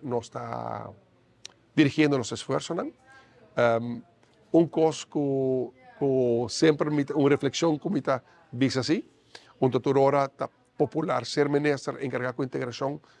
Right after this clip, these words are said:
no ta-, no taturora tá popular no momento. Aqui passou para, nós estamos vivendo de um mundo, hopi radicalizar, opinião, hopi polarizar, eh, eh, hopi ressentimento,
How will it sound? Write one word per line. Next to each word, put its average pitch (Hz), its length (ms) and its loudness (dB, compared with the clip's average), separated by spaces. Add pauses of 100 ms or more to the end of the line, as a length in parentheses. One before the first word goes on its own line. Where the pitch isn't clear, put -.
(220)
no 120 160 4
ta-, 123 140 0
no 127 240 0
taturora 135 640 0
tá - 160 -8
popular 131 520 -2
no 135 120 -4
momento. 131 340 -2
Aqui 139 240 -6
passou 190 240 -6
para, 180 180 -2 (380)
nós 135 160 2
estamos 165 180 -2
vivendo 147 320 4
de 143 80 -2
um 139 60 -2
mundo, 135 420 -2
hopi 123 220 -2
radicalizar, 135 840 0
opinião, 131 680 -4
hopi 123 200 -4
polarizar, 135 760 -4 (480)
eh, 123 400 2
eh, 120 200 2
hopi 135 240 4
ressentimento, 156 1040 0